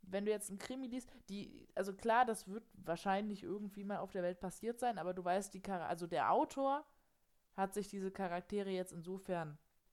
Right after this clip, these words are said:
ausgedacht und die Geschichte ist halt insofern auch, wie der Autor sie halt gerade im Sinn hatte, so als Idee. Und dann hast du dagegen eben so ein Buch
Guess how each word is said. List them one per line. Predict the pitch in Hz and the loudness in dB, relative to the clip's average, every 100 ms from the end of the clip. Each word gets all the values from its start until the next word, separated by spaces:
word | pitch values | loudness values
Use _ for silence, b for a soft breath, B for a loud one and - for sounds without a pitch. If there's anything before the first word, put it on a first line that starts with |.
| _ _ - | _ _ 0
ausgedacht | 160 202 - 240 262 - - - _ _ _ _ _ _ _ _ _ _ | 2 2 -2 2 2 0 -10 -20 _ _ _ _ _ _ _ _ _ _
und | 170 175 | -8 -6
die | 180 | -4
Geschichte | 180 214 226 - 254 | -6 -6 -8 -6 -4
ist | 233 202 - | -2 -4 0
halt | 202 202 | 0 0
insofern | 185 170 170 180 190 185 | -2 -6 -6 -4 -4 -2
auch, | - 165 175 - b b b b b b _ - _ _ | 0 2 0 -6 b b b b b b _ -20 _ _
wie | - 170 185 214 | -20 -10 -4 6
der | 226 120 | 8 10
Autor | 190 208 233 | 8 6 2
sie | 220 214 | 4 4
halt | 202 202 | 2 2
gerade | 170 180 | 2 2
im | 214 | 0
Sinn | 202 220 190 | -2 0 2
hatte, | 156 131 113 104 - _ | 0 -2 -8 -10 -16 _
so | - | 0
als | 165 180 - | 2 2 0
Idee. | 202 185 202 143 - _ _ _ _ _ _ _ _ _ _ _ _ - | -2 4 4 2 -2 _ _ _ _ _ _ _ _ _ _ _ _ -4
Und | 180 | 2
dann | 175 190 247 | 4 4 2
hast | 269 262 - | -2 -4 -6
du | 269 | -4
dagegen | 247 196 185 180 190 220 | -2 -2 -2 -4 -4 -8
eben | 185 202 | -6 -6
so | 190 | -4
ein | 185 170 | -6 -6
Buch | 165 170 247 | -10 -10 -10